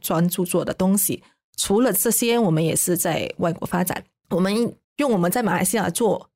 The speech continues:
项目的经验，呃，我们去我们的 neighboring country，嗯，越南、印尼，呃，这些柬埔寨的国家。如果讲越南是他们的太阳能业务是比我们还，还蓬勃。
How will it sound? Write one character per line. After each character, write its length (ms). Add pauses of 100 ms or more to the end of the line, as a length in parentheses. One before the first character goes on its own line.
项 300
目 120
的 100
经 240
验， 220 (600)
呃， 380
我 60
们 160
去 200
我 140
们 140
的 140
neighboring 340
country， 460 (340)
嗯， 280
越 100
南、 400
印 180
尼， 340 (440)
呃， 240
这 100
些 200
柬 140
埔 80
寨 340 (280)
的 340
国 140
家。 380 (280)
如 100
果 80
讲 120
越 140
南 260
是 140
他 140
们 100
的 120 (260)
太 180
阳 100
能 300
业 120
务 140
是 140
比 200
我 100
们 120
还， 340 (180)
还 160
蓬 240
勃。 220